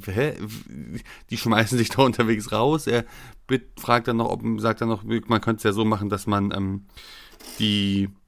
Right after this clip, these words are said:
Kontrolle über die Rossi nur auf Holden einstellt, das geht, sowas kann man anscheinend machen.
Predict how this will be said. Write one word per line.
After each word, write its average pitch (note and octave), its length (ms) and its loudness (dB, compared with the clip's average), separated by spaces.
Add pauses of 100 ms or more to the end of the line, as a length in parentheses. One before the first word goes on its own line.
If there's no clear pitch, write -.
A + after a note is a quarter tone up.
(220)
Kontrolle C3+ 460 6
über A2+ 320 6
die G2+ 800 -2 (520)
Rossi A2+ 360 2
nur A#2 380 4
auf G#2+ 220 -2
Holden C3 380 4
einstellt, C#3+ 540 0
das - 160 -10
geht, B2+ 500 -2
sowas G#2+ 260 -6
kann A#2 120 -2
man A#2 100 0
anscheinend G#2 280 -2
machen. C3+ 260 -4